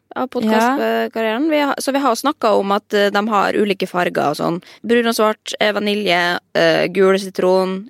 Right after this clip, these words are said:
Speaker 1: grønn, eh, ananas, eple, rød, bringebær.
Speaker 2: Og det har jo vi testet, og det er jo forskjellige farger.
Speaker 1: Ja,
Speaker 2: Men
Speaker 1: ja.
Speaker 2: her er noe som skriver, «Trodde du mente om vi tygger eller suger de. Fargen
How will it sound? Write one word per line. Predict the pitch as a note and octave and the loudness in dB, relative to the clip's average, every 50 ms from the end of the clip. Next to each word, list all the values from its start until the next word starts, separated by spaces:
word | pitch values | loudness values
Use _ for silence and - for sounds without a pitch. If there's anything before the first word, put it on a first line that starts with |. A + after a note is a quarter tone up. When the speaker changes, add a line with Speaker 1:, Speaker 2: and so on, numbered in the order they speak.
| - - | -6 -2
Speaker 1:
grønn, | - F3+ F3+ F3+ F#3 F#3 F#3+ G3+ B3+ - _ _ | 0 0 0 0 -2 -4 -6 -8 -12 -18 _ _
eh, | - - E3 E3 E3+ | -6 -2 -2 0 0
ananas, | - - E3+ E3 D#3 D#3+ F3 - | 0 -2 -2 -2 -2 -4 -2 -4
eple, | - E3 - - F3 E3+ F3+ F3+ G3 - _ _ _ _ _ _ _ _ _ _ _ _ _ - | -4 -4 -2 0 0 2 0 -2 -4 -8 _ _ _ _ _ _ _ _ _ _ _ _ _ -2
rød, | F#3+ F3 F3+ F3 F3+ F#3 F#3+ _ F#3+ | 0 2 2 2 2 0 -4 _ -4
bringebær. | F3 F3 E3 D#3+ D#3+ D#3+ D#3+ - A3+ | -4 -2 -2 0 0 0 0 0 0
Speaker 2:
Og | A3 G3 | 0 2
det | G3 G#3+ G3 | 2 2 2
har | F#3+ A3+ C4+ C#4 G#3+ | 2 2 2 2 2
jo | F3 E3 E3+ | 2 2 2
vi | F3+ F3 | 2 0
testet, | E3 - E3+ E3+ - - - F3+ G#3+ E3 | 0 0 -2 -4 -4 -2 0 0 2 2
og | E3+ E3 | 0 0
det | D#3+ - | -2 -4
er | - - F3 D3 - - | -2 -2 -2 -2 0 -2
jo | F3 A3 | -2 -2
forskjellige | - B3 A#3 A#3 F#3 D#3 D3 | -2 -4 -2 -2 -2 -2 -4
farger. | - D3+ C#3+ C#3 C#3 D3 G3+ | -2 -4 -4 -2 0 0 2
Speaker 1:
Ja, | G3+ A3 | 2 2
Speaker 2:
Men | C4+ A#3+ - | 0 -2 -2
Speaker 1:
ja. | - | -2
Speaker 2:
her | F#3+ E3+ D#3+ F#3+ | -2 -2 -2 -2
er | |
noe | A#3 B3+ D#4 | -4 -6 -4
som | - - F#3+ | -6 -8 -8
skriver, | - - E3+ E3 D#3+ - - - - - _ _ | -4 0 0 0 0 0 -6 -14 -20 -20 _ _
«Trodde | - - C4+ B3 A3+ G#3+ | -2 0 2 2 4 2
du | F3+ F#3 | 2 2
mente | F#3 G3 G3+ G#3+ G#3+ - | 2 2 2 2 2 0
om | E3+ E3+ E3+ | -2 -2 -2
vi | D#3+ E3+ | -2 -4
tygger | - - - - G3 F#3 F3 E3+ D3+ D3 C3 - | -4 -6 -4 -4 -4 -2 0 0 2 2 0 0
eller | - D#3 D#3 E3 | -2 0 -2 -2
suger | - - - - F3 D3 B2+ B2 C3 | -4 -4 -4 -2 -2 0 0 0 0
de. | A#2+ E3 F3+ - - | 0 0 -2 -2 -6
Fargen | - - F#3+ G3 G3 E3+ D#3 C#3+ C#3+ C#3 C3+ A#2+ | -4 -2 -2 -2 0 -2 -2 -2 -2 -2 -4 -4